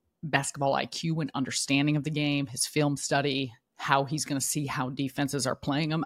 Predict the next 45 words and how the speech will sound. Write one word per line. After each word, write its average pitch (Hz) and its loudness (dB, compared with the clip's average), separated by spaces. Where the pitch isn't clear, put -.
I, 139 4
I 147 4
do 160 0
think 160 -2
that 147 4
will 143 0
continue 151 -4
to 131 -4
grow, 143 4
and 151 2
I 139 2
think 131 -4
that's 143 2
gonna 147 2
be 131 -2
the 131 -2
biggest 131 -2
factor 143 2
for, 151 0
for - -8
him 180 2
and 165 0
for 143 0
this 135 -2
team 143 0
of 131 0
if 180 8
he's 165 2
able 156 4
to 147 -4
do 147 2
that 139 2
and 135 -2
command 147 2
those 147 -4
double 131 2
teams 139 0
and - -12
find 143 4
his 139 0
open 139 0
teammates, 143 -2
and 135 0
they're 147 2
still 139 0